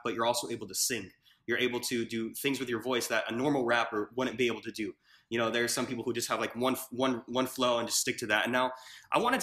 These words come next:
I wanna take a step back, and you mentioned your parents, um, and how they, how they helped fund you getting that studio.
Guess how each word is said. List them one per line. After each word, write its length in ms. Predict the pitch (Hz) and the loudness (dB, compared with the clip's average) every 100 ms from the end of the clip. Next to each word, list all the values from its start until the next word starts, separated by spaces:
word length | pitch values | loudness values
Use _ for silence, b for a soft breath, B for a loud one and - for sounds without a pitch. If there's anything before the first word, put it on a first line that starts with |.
| - | 0
I 40 | |
wanna 160 | 196 240 | -2 0
take 140 | 208 | 0
a 40 | 139 | 0
step 220 | 170 127 | 0 2
back, 200 | 131 131 | 2 2
and 80 | 123 | 0
you 40 | |
mentioned 220 | 151 175 | 0 0
your 120 | 143 - | -2 0
parents, 560 | 113 92 - - - - | -2 -2 -4 -8 -8 0
um, 440 | 120 117 113 120 - _ _ _ _ - | 2 2 0 -6 -12 _ _ _ _ -2
and 120 | 131 | 2
how 160 | 143 139 | 4 4
they, 260 | 139 120 123 | 2 0 -4
how 140 | 113 127 | -2 0
they 120 | 123 | 0
helped 240 | 143 - | 0 -4
fund 280 | - - 131 | -2 2 2
you 260 | 123 117 110 - | 0 -4 -4 -4
getting 160 | 120 | -2
that 140 | 117 - | -2 -4
studio. 400 | - 113 98 | -4 -4 -6